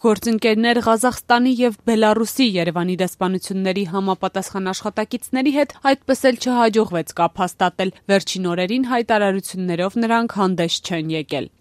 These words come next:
Հայաստանի հարևան Իրանի դեսպանությունը մեր հարցմանն ի պատասխան հիշեցրեց արտգործնախարար Զարիֆի և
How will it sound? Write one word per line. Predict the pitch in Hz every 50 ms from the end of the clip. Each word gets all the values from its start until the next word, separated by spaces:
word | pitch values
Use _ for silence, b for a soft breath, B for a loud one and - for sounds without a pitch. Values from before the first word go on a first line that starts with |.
| - 247
Հայաստանի | 240 240 247 240 - - 247 233 233 240 220
հարևան | 226 202 202 202 202 208 214 214 -
Իրանի | 208 196 202 185 185 190 214 202 240
դեսպանությունը | 233 233 - - 262 254 254 262 247 - - 277 262 269 262
մեր | 247 220 196 175 175
հարցմանն | 185 180 - - - 202 190 180 180 185 185
ի | 190 -
պատասխան | - 202 202 - 233 240 - - 277 269 262 - -
հիշեցրեց | 311 - 302 294 285 - - 302 294 - 262
արտգործնախարար | 226 208 - - - 214 208 - - 226 214 214 - 220 208 208 208 202 190 -
Զարիֆի | 233 202 202 208 190 - - 262 254 247 220 220
և | 214 -